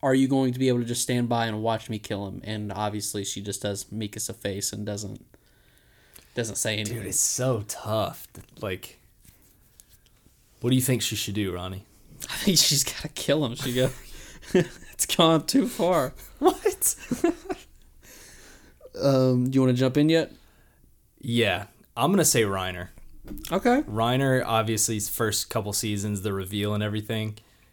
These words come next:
Speaker 2: I liked him as, like, the big bro and all of that, but now it's just, like,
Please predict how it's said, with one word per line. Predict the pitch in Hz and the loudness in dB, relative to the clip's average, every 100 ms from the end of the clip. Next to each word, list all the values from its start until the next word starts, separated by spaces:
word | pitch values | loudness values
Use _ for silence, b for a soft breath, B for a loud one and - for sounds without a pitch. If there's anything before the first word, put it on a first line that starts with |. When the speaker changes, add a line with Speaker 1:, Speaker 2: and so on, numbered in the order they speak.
| b - | b -4
Speaker 2:
I | 104 | -2
liked | 107 107 107 | 2 0 0
him | 117 | -2
as, | 110 | -2
like, | 104 95 | -2 -2
the | 107 | -2
big | 104 110 107 | 0 0 0
bro | 110 110 117 120 - _ _ - - - - | 2 2 2 0 -6 _ _ -20 -20 -20 -12
and | 123 117 | -4 0
all | 120 | 2
of | 117 | 2
that, | 135 139 101 | 2 2 0
but | 110 101 | -4 0
now | 107 107 | 0 0
it's | 101 | -2
just, | - 104 - | -4 -4 -4
like, | 98 95 - | -4 -6 -12